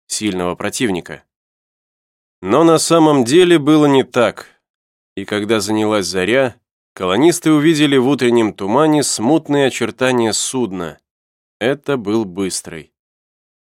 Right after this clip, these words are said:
«Друзья мои, вот что, по-моему, следует сделать, пока туман не совсем рассеялся», сказал инженер.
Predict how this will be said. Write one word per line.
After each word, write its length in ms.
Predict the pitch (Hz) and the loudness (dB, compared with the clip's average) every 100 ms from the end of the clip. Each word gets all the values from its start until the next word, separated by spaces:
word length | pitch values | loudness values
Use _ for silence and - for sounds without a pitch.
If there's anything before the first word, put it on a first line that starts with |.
| _ | _
«Друзья 440 | 87 87 80 95 113 | -10 -8 -4 -2 0
мои, 320 | 123 127 117 _ _ _ _ _ _ | 0 -2 -6 _ _ _ _ _ _
вот 300 | 90 95 151 | -6 -4 -2
что, 220 | - 147 | -4 -6
по-моему, 420 | 139 135 139 131 | -4 -2 0 0
следует 460 | 120 123 127 110 98 | 0 0 0 0 -4
сделать, 440 | 92 113 151 143 | -4 -2 0 -2
пока 260 | - 117 123 | -4 -4 -4
туман 320 | 117 113 127 | -2 0 0
не 80 | 113 | 0
совсем 380 | - 107 131 113 | -2 -4 -2 -2
рассеялся», 800 | 107 - 131 117 85 - 78 - _ _ _ | -2 -2 -2 -2 -2 -8 -12 -18 _ _ _
сказал 400 | - 95 90 92 | -16 -10 -8 -8
инженер. 460 | 90 92 95 80 | -8 -8 -6 -8